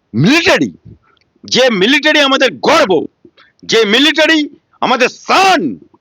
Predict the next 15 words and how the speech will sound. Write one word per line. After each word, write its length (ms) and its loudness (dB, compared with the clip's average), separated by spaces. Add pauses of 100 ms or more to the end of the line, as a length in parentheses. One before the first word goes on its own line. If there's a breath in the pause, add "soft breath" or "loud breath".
(220)
যে 220 -2
মিলিটারি 600 -2 (1040)
জন্য 360 2 (160)
আমরা 360 -2
রাতে 420 -2 (360 loud breath)
ভারতবাসী 1160 -2 (800)
নিশ্চিন্তে 760 -2
ঘুমাই, 420 -4 (360 loud breath)
যে 340 0
মিলিটারিকে 760 -2 (640)
চীন 300 2
ভয় 220 0
করে, 240 -14 (680 loud breath)
যে 380 0
মিলিটারিকে 720 0